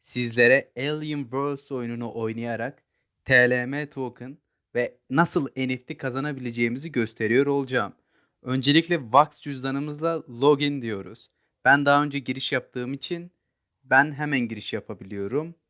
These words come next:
Sizde onaylama isteyecek. Sadece onu onaylayacaksınız ve şöyle bir ekran sizi karşılıyor olacak.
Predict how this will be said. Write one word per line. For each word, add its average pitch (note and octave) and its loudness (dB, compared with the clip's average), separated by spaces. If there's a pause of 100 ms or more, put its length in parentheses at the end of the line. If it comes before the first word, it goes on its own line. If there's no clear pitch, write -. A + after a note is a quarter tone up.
(560)
Sizde C#3 4
onaylama C3 2
isteyecek. B2 -6 (160)
Sadece D3 4
onu C#3 -2
onaylayacaksınız C3+ -2
ve D#3 2
şöyle C#3 2
bir B2 6
ekran B2 2
sizi C3+ -8
karşılıyor G#2 0
olacak. G2 -10